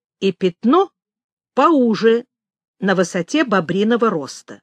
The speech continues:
Заметен даже перехват на верхнем пятне, который становится всё уже. Прямой осиновый ствол начинает походить на тупо заточенный гигантский карандаш,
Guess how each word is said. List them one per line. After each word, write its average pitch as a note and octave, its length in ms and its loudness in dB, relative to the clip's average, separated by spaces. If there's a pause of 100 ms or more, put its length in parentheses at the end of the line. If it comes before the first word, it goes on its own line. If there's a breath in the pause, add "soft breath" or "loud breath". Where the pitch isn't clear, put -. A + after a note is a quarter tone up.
(1000)
Заметен G#3+ 720 2
даже A#3 340 2
перехват A#3 800 0
на F#3+ 160 -2
верхнем F3+ 500 -4
пятне, G3+ 540 -2 (640)
который F#3+ 360 -2
становится G3 640 -4
всё - 360 -6
уже. A#3+ 420 -2 (1300)
Прямой D4+ 600 6
осиновый B3+ 600 0
ствол B3 580 -2 (600)
начинает D4 560 2
походить C4 540 0
на A#3 180 2
тупо E4 400 0
заточенный C4 640 0
гигантский A#3 600 -2
карандаш, A#3+ 840 -2